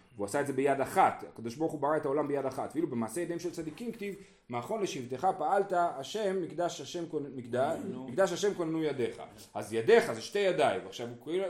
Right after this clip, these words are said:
Speaker 1: קורא למקדש מעשה ידיהם של צדיקים. כן, אז המקדש,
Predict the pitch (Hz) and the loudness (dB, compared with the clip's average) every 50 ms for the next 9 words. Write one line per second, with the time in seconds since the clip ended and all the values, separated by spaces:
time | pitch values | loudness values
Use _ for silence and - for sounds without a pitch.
0 | 175 - - 156 190 214 220 196 180 147 143 202 233 233 208 - 180 170 147 - | -4 -4 -2 0 2 2 2 2 0 0 2 4 6 6 6 4 2 -2 -2 0
1 | 190 190 175 185 180 160 165 151 - 165 151 147 135 - - 208 190 147 107 90 | 0 0 0 0 -2 -4 -6 -6 -6 -6 -6 -6 -8 -8 -6 -4 -2 -2 -2 -4
2 | - - - _ _ _ - 165 165 160 139 127 131 131 127 123 135 175 185 185 | -8 -16 -20 _ _ _ -6 -4 -4 -2 -4 -4 -6 -6 -8 -4 0 2 4 6
3 | 165 151 127 - | 6 6 4 2